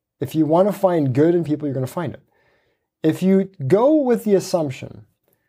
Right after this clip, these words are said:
that my team actually does want to do a good job, they actually do care about the patient, they actually do want to do what they're supposed to do, and I just need to help guide them, then the day goes a lot smoother and it kinda goes a lot more like you want it to.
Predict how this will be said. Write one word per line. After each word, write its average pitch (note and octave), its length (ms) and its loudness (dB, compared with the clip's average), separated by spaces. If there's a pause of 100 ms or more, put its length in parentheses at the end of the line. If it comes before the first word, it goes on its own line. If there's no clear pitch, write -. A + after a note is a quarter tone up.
(280)
that D#3 320 2
my D#3+ 240 2
team A#3+ 380 0
actually F#3 380 0
does D#3 480 2
want D#3+ 300 -2
to C3 40 -12
do C#3 140 -4
a C3 40 -6
good B2 140 -4
job, A2+ 340 -8
they C3+ 140 -4
actually G#3 380 -2
do F#3 120 -2
care F#3 200 -2
about D3+ 140 -4
the - 60 -20
patient, A#2 360 -12
they C#3+ 80 -8
actually F#3+ 400 0
do E3+ 300 2
want F3+ 420 2
to E3 420 0 (280)
do D#3+ 120 2
what A3 120 0
they're G3 120 4
supposed D#3+ 360 0
to B2+ 60 -6
do, G#2+ 180 -10 (920)
and D3+ 140 2
I A#3 180 4
just G#3 300 0
need G3 200 2
to F#3+ 60 0
help D3+ 300 0
guide D#3 300 2
them, A#2 280 -10 (1200)
then G3 540 0 (180)
the F3+ 140 0
day A#3+ 220 2
goes A3 240 -2
a G3+ 40 -6
lot G3+ 180 0
smoother G3+ 280 -2
and E3+ 80 -4
it D#3 80 -10
kinda F3+ 180 -6
goes E3 180 -2
a D3+ 40 -8
lot D#3+ 120 -4
more D3+ 140 -4
like C#3 220 -4
you C3+ 60 -6
want C3 200 -2
it B2 80 -16
to. - 120 -18